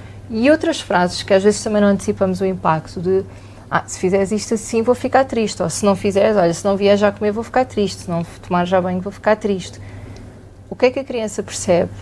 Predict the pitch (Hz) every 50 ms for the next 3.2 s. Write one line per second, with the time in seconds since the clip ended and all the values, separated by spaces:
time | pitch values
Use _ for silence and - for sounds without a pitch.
0 | - - - - - - 165 165 - - 180 175 175 - 202 190 190 - 202 196
1 | 190 - - - - - 202 208 226 - - 202 190 185 - - 208 180 180 190
2 | 190 190 180 185 185 180 202 214 202 - 214 196 190 - 160 180 185 185 170 190
3 | 170 165 165